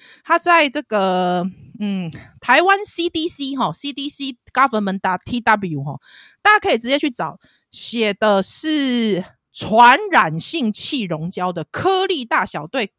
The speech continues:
感染控制的意义，这是一篇论文哈。那是由这个永康奇美医院的这个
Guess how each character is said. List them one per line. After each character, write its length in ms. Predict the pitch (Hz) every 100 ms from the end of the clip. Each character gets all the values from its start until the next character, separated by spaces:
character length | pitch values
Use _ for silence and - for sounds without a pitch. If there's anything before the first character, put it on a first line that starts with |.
| -
感 280 | 185 240
染 220 | 311 196 151
控 240 | 254 208
制 100 | 214
的 120 | 180
意 140 | 196 175
义， 20 |
这 100 | 349
是 100 | 392
一 60 |
篇 160 | 359 311
论 160 | 311 180
文 220 | 143 151
哈。 220 | 170 147 _ - - - - -
那 180 | 339
是 160 | 320 320
由 240 | 214 214
这 100 | 240
个 240 | 262 220 190
永 180 | 208 196
康 180 | 202 311
奇 180 | - 247
美 140 | 240
医 120 | 190
院 240 | 226 247 190
的 160 | 170
这 120 | 165 202
个 440 | 175 165 165 160